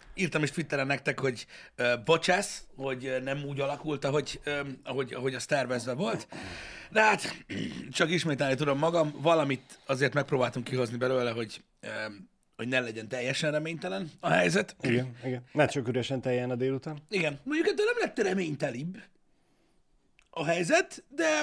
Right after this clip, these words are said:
Speaker 2: Hát figyelj, aki a G T A-t várta, az teljes mértékben csalódott.
Speaker 1: Igen, abszolút.
Speaker 2: Abszolút jogosan,
Speaker 1: Abszolút.
Speaker 2: mert nem volt
Speaker 1: Abszolút
Speaker 2: egy perc se
Speaker 1: jogosan.
Speaker 2: belőle.
Speaker 1: Ez nem volt, igen.
Speaker 2: De
Speaker 1: Öm,
Speaker 2: minden, mindenki mást próbáltunk szórakoztatni.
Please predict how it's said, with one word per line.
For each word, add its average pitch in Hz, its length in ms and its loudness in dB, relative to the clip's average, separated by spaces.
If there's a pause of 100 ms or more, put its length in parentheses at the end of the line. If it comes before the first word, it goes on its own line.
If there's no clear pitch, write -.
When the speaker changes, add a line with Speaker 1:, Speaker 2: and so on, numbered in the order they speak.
(160)
Speaker 2:
Hát - 140 -6
figyelj, - 240 -8
aki 107 160 -4
a 98 60 0
G 123 220 2
T - 60 -12
A-t 120 260 0
várta, 156 520 -2 (260)
az - 180 -10
teljes 90 260 -8
mértékben 107 340 -8
csalódott. 123 560 -10 (340)
Speaker 1:
Igen, 151 200 2
abszolút. 135 280 4
Speaker 2:
Abszolút 117 340 4
jogosan, 143 240 4
Speaker 1:
Abszolút. 139 240 6
Speaker 2:
mert 120 120 6
nem 104 120 6
volt 98 100 4
Speaker 1:
Abszolút 107 220 4
Speaker 2:
egy 131 60 -4
perc 98 160 2
se 143 60 0
Speaker 1:
jogosan. 151 240 4
Speaker 2:
belőle. 151 200 8
Speaker 1:
Ez 135 100 6
nem 117 100 -4
volt, 107 240 -8
igen. 101 200 -12 (760)
Speaker 2:
De 156 120 0
Speaker 1:
Öm, 160 60 8
Speaker 2:
minden, 151 180 6
mindenki 139 340 6
mást 127 340 2
próbáltunk 101 500 0
szórakoztatni. 113 720 -4